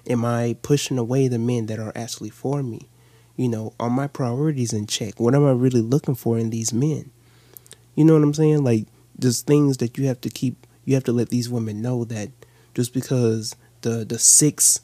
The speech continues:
Negroes that you <laughs> wanted to entertain on social media, or the five different Negroes that you entertained at school, that's not the,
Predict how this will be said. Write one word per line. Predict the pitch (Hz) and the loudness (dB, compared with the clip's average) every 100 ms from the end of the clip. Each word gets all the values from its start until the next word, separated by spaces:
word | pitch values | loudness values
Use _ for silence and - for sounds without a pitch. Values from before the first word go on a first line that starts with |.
| _ - | _ -2
Negroes | 127 139 127 120 113 113 127 | 2 2 2 0 0 -4 -4
that | 117 - | -2 2
you | 156 | 2
<laughs> | |
wanted | 131 127 117 | 2 2 2
to | 123 | 2
entertain | 123 127 120 - 131 120 113 113 - _ _ | 0 -4 -6 0 2 2 -2 -8 -16 _ _
on | 127 113 | -4 -2
social | 127 117 117 | -2 -4 -4
media, | 117 127 120 113 113 - _ - - | -2 -2 -2 -4 -6 -10 _ -20 -12
or | - 117 | -6 -6
the | 117 | -6
five | - 123 131 127 120 120 _ - | -2 0 2 0 -2 -4 _ -4
different | 135 123 113 | -4 -2 -2
Negroes | 120 123 127 117 110 | -2 0 0 -2 -4
that | 120 - | -8 -6
you | 123 | -6
entertained | 117 110 127 123 113 | -6 -10 -6 -6 -6
at | 98 | -8
school, | - 147 139 110 113 _ - _ _ _ | -2 0 0 -2 -8 _ -20 _ _ _
that's | 127 127 - | -2 0 0
not | 139 131 - | 0 -2 -4
the, | 131 127 117 107 | -2 -2 -2 -6